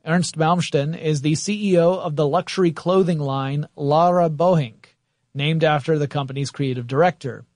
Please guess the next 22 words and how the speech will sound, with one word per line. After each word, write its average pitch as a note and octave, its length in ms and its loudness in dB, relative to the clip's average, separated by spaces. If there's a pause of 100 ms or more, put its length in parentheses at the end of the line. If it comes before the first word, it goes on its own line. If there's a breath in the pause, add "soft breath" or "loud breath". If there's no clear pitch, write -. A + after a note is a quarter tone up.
(400)
There's D3 220 2
also D#3 260 2
a C#3+ 80 2
website D#3 500 0
bearing E3 600 0
his C3 340 -2
name C3 520 0 (180)
that C#3 100 -6
was D3+ 140 -2
put E3 200 2
up D3 220 0
by C3+ 240 -2
what B2+ 240 -2
I C3+ 120 0
assume D3 600 0
is B2+ 200 -8
a B2+ 40 -10
disgruntled C3 760 -4
former C#3+ 380 -2
employee, C3 600 -2
which B2+ 240 -6
is, B2+ 280 -4